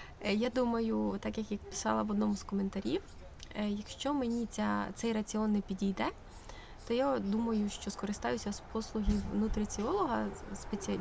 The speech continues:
людини, яка спеціалізується на тому, е, тобто от складе мені правильне таке харчування, правильне меню, згідно з моїх вподобань і так далі, е, здорове. Е, і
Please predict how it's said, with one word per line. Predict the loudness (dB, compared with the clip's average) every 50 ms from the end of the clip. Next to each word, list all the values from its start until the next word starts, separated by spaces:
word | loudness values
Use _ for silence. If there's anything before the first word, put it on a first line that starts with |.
| 2 2
людини, | 2 2 2 2 2 0
яка | 0 -2 -2 -4
спеціалізується | -4 -6 -6 -4 -2 0 0 2 2 0 2 2 2 2 2 0 0 -2
на | 0 0 0 0 0
тому, | 0 2 2 4 4 2 2 0 -2 -6 -8 -8 -8 -8 -6 -2 0
е, | 0 2 0 0 -2
тобто | -4 -4 -2 0 0 0 0 0 -2 -2 -4
от | -4 -4 -6 -6
складе | -6 0 2 2 4 4 4 2 0 -2 -6 -8 -10 -8 -4 0
мені | 2 4 4 6 6 6 4 4 2 -2 -4 0
правильне | 2 6 6 6 6 6 4 4 4 2 2
таке | -2 -4 -8 -8 -6 -6
харчування, | -6 -8 -8 -8 -6 -2 0 0 0 0 0
правильне | 0 2 2 2 2 2 2 4
меню, | 4 4 4 2 2 0 -2 -2
згідно | -4 -4 -2 0 0 2 2 2 2
з | 2 0
моїх | 0 0 0
вподобань | -2 -4 -6 -4 -2 -2 -2 0 0 0 0 0 -2
і | -2
так | -2 -2 -2 -2 0
далі, | 0 0 0 -2 -2 -2 -4 -4 -6 -8 -10 -10 -8 -8 -8 -8 -2 0
е, | 2 2 2 2
здорове. | 2 4 4 4 4 4 2 2 2 0 -2 -2 -4 -6 -8 -6 -6 -8 -8 -6 -6 -4 -2 0 0
Е, | 2 2 2 0 -2 -4 -4 -4
і | -4 -2 -2 0 0 0 0 0 0 -2